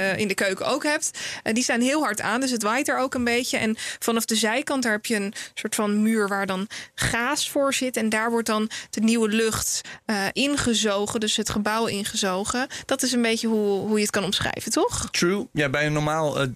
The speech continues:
Speaker 2: datacenter is alles natuurlijk, eh, volledig stofvrij en volledig
Speaker 1: Mhm.
Speaker 2: gefilterd. En daar, eh, eh, recyclen ze dezelfde lucht. Dus ze hebben de airco's in de ruimte staan om
Speaker 1: Ja.
Speaker 2: het van warm weer koel te maken. En die blazen dan onder de lucht door naar de plekken waar, eh,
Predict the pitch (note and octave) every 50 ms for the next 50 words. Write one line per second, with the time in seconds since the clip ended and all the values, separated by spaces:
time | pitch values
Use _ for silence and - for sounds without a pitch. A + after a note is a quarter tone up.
0 | - C3+ A2+ G#2+ C#3 C#3+ - D3 - C#3 B2 A#2+ C3 A#2+ C3 B2+ B2 A2+ - B2
1 | B2 C3 - - - _ C3 B2+ A#2 - - - - - C#3+ C#3+ C#3+ C3 B2+ A#2+
2 | - - - - - B2+ - - - A#2 A2+ A#2 A#2 A#2 A#2 - A#2+ A2 A2 B2
3 | B2+ B2+ A#2 A2 A2+ A#2 - - A#2 A#2 A2+ - A2 G#2+ A2 G#2+ - - B2+ A#2
4 | A2 A2 A2+ A2+ A2 A2+ A2+ A2 - A#2+ A2+ A#2 A#2+ - - A#2+ A#2 A2+ C3 A#2
5 | C3+ B2 - - B2+ B2 B2+ - B2 A2+ A#2 A2+ A2+ A#2 A#2+ A#2+ A#2 A2+ A2+ A#2
6 | A#2 A#2 - - - - - - - B2 A#2 A2+ A#2+ A2+ - B2 A#2 A#2 - A2+
7 | A2+ - - - D3 C#3 B2+ A#2+ A2+ A2 A2+ A2 - - - A2 G2+ G2+ G2 A2
8 | A#2+ G#2 G#2 - - - G#2 G#2 G2+ G#2+ G#2 G2+ G2+ G2+ G#2 - - - - D#3
9 | D3+ D3 B2+ A#2+ A#2 A2 G#2+ - - - B2+ - _ - - - - - - -
10 | - - - A#2 A#2 G#2+ A#2+ A#2 A#2 A#2+ A#2 B2 A2 G#2+ A#2 - - C3+ C3 B2+
11 | A2+ A#2 A#2 A2+ A2 A2+ A#2+ A#2 - - - A2 A2 A#2+ A#2 A#2 A2+ G#2+ G#2+ A2
12 | G#2 G2+ G#2 - - A2+ A2 - - G2 F#2 G#2+ G#2+ G#2 G2+ G2 G2 F#2+ - -
13 | G2